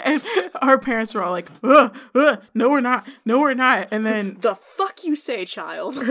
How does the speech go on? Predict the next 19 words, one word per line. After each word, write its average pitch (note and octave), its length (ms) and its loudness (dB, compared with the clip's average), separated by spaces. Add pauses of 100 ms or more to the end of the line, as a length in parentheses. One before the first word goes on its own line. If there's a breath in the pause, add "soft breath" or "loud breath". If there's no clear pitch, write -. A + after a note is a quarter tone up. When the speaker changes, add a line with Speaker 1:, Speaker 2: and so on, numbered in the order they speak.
(100)
Speaker 1:
And C#4 280 0
Morgan C#4+ 340 -2
eventually A#3+ 460 -8
realizes G3+ 840 -4
that, - 240 -10
"Oh. B3 480 -2 (140)
Speaker 2:
I E3 100 -10
am D#3+ 160 -10
wrong." D#3 260 -12
Speaker 1:
Oh. A3+ 720 0 (340)
Speaker 2:
<laughs> - 840 -2
Speaker 1:
Turns A#3 300 -8
out G#3+ 260 -2
that, G#3+ 300 -6
uh, G3+ 500 -6
I'm F3+ 240 -4
in G#3 120 -4
fact - 300 -8
adopted. F3+ 580 -8